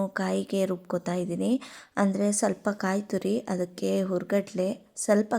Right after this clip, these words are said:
ಗಸಗಸೆ ಹಾಕ್ಕೊಂಡು ಕಾಯಿನ ರುಬ್ಕೊಂಡಿದ್ದೀನಿ, ನೀವು ನೋಡ್ತಿರ್ಬೋದು. ಆದರೆ ಕಾಯಿ ಸ್ವಲ್ಪ ಗಟ್ಟಿ ಇರುತ್ತೆ, ನನಗೆ ಆ ಥರ ಇಷ್ಟ ಆಗಲ್ಲ ಅಂತ ಕಾಯ್ದು ನೀರು ಮಾತ್ರ ತೊಗೋತೀನಿ, ಕಾಯಿ ಹಾಲನ್ನ ತೊಗೋತೀನಿ ನಾನು, ಹಾಗಾಗಿ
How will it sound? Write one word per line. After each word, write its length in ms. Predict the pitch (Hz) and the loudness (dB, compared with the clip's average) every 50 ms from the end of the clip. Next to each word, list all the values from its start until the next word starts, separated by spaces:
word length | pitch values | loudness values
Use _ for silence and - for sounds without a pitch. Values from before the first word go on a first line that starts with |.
| 202 | 0
ಗಸಗಸೆ 460 | 196 185 - - - 185 175 - 180 180 190 190 | 0 0 0 0 0 -2 0 0 0 0 0 0
ಹಾಕ್ಕೊಂಡು 360 | 175 175 - 175 170 175 - - - 202 | -2 -2 -2 -2 -2 -2 -2 -4 -2 -2
ಕಾಯಿನ 240 | 180 180 175 180 190 180 | 0 0 0 0 0 0
ರುಬ್ಕೊಂಡಿದ್ದೀನಿ, 680 | 175 160 - - - 180 175 180 170 165 170 170 175 180 202 214 | -2 -4 -4 -4 -2 -2 0 0 -2 -2 -2 -2 -2 0 0 0
ನೀವು 120 | 202 170 170 170 | 0 0 0 -2
ನೋಡ್ತಿರ್ಬೋದು. 560 | 175 170 - - 175 190 - - - - 226 254 - - - - - - - - 247 | -2 -4 -4 -6 -6 -4 -4 -4 -2 -2 -2 -4 -6 -8 -12 -12 -14 -6 2 6 6
ಆದರೆ 180 | 247 247 269 262 262 233 | 8 8 6 4 4 2
ಕಾಯಿ 240 | 214 208 208 233 247 - | 4 4 4 4 4 4
ಸ್ವಲ್ಪ 220 | 247 233 220 220 233 226 214 | 4 4 4 4 4 4 4
ಗಟ್ಟಿ 220 | 196 190 - 214 214 208 | 2 2 2 2 2 2
ಇರುತ್ತೆ, 240 | 208 202 208 208 208 208 | 2 0 0 0 2 2
ನನಗೆ 220 | 202 202 196 190 185 | 2 2 2 0 0
ಆ 40 | 180 180 - | -2 -2 -2
ಥರ 100 | 196 202 196 180 | 0 0 0 0
ಇಷ್ಟ 160 | - - - 190 180 180 | 0 0 2 2 2 2
ಆಗಲ್ಲ 260 | 185 185 180 175 175 175 170 | 0 0 0 0 0 0 0
ಅಂತ 120 | 175 - 214 208 - - | -2 -4 -6 -6 -2 -2
ಕಾಯ್ದು 460 | 185 180 180 190 202 190 - 226 208 196 185 | 0 0 2 0 0 0 2 2 2 4 2
ನೀರು 300 | 180 180 185 214 226 220 196 185 | 2 2 2 2 2 2 2 2
ಮಾತ್ರ 300 | 175 180 175 180 208 202 196 190 | 0 0 0 0 -2 -2 -2 -2
ತೊಗೋತೀನಿ, 400 | 175 190 175 - 185 165 175 170 - 180 | -2 -4 -4 -2 -2 -4 -4 -2 0 2
ಕಾಯಿ 180 | 175 180 190 180 190 | 2 2 2 2 2
ಹಾಲನ್ನ 320 | 185 175 175 185 185 185 180 185 | 2 2 2 2 0 -2 -2 -2
ತೊಗೋತೀನಿ 400 | 175 175 175 175 - 175 170 175 170 | -2 -2 -2 -2 -2 -2 -2 -2 -2
ನಾನು, 180 | 170 180 220 269 - - - - - - - - | -2 -2 -2 -4 -6 -8 -12 -16 -18 -18 -4 2
ಹಾಗಾಗಿ 340 | 262 254 226 247 233 233 233 | 2 4 4 4 4 2 0